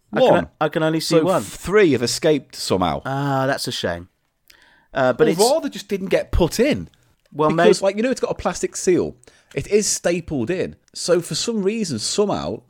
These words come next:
Speaker 2: three wheels weren't packed with this fucking toy when they released it.
Speaker 1: Weird. Have you tried to assemble it?
Speaker 2: No, not at all.
Speaker 1: I'm looking at the picture now, Paul, and I can see the spaces in the corners where the other wheels would have been.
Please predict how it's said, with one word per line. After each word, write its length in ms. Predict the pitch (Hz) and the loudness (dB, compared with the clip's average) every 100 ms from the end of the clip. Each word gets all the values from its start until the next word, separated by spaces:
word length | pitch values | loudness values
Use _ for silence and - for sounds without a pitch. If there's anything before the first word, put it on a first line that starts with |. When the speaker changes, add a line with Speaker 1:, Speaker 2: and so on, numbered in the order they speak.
| _ - | _ -20
Speaker 2:
three 380 | - 165 165 | -12 -2 -2
wheels 400 | 147 170 160 107 | 2 2 4 0
weren't 300 | 113 117 117 | 2 0 0
packed 380 | - 131 123 - | -8 -8 -8 -4
with 140 | 117 120 | -4 -2
this 180 | 110 | -4
fucking 420 | - 127 - 117 107 | -4 -6 -4 -8 -8
toy 320 | - 170 139 | -6 -2 0
when 140 | 92 | 0
they 120 | 95 | -2
released 400 | 101 123 156 - | -4 -4 -6 -8
it. 220 | 76 - _ _ _ | -12 -12 _ _ _
Speaker 1:
Weird. 540 | 110 120 135 101 78 - _ _ _ _ - | -4 0 2 2 -2 -8 _ _ _ _ -8
Have 140 | 156 | -4
you 80 | 208 | -2
tried 260 | - 208 - | 2 2 4
to 100 | 202 | 0
assemble 420 | - 247 196 98 | 2 0 -2 -6
it? 140 | - - | -10 -2
Speaker 2:
No, 260 | 127 123 113 | 4 6 6
not 240 | 135 120 | 2 2
at 80 | 120 | 4
all. 300 | 120 107 90 | 4 4 0
Speaker 1:
I'm 120 | 175 | -4
looking 340 | 202 247 220 196 | 0 -2 -2 -4
at 100 | - | -2
the 80 | 147 | -4
picture 400 | 160 - - 131 | -6 -6 -4 -2
now, 240 | 92 80 | -2 -4
Paul, 460 | - 90 78 107 - _ _ _ | -6 -8 -6 -10 -14 _ _ _
and 120 | 139 143 | -2 -2
I 40 | |
can 160 | - 156 | -2 -4
see 340 | - 214 226 | -2 0 0
the 160 | 139 131 | 0 -2
spaces 760 | - - 190 208 - 117 95 | -2 0 2 2 -4 -8 -6
in 60 | 117 | -4
the 60 | 117 | -4
corners 640 | - 170 180 104 85 - - _ _ | 0 0 2 0 -4 -10 -16 _ _
where 180 | 143 147 | 0 2
the 180 | 151 160 | 4 4
other 160 | 156 | 2
wheels 320 | 151 160 156 | 0 0 0
would 100 | 165 | -2
have 140 | 156 143 | -2 0
been. 300 | 226 160 | 0 0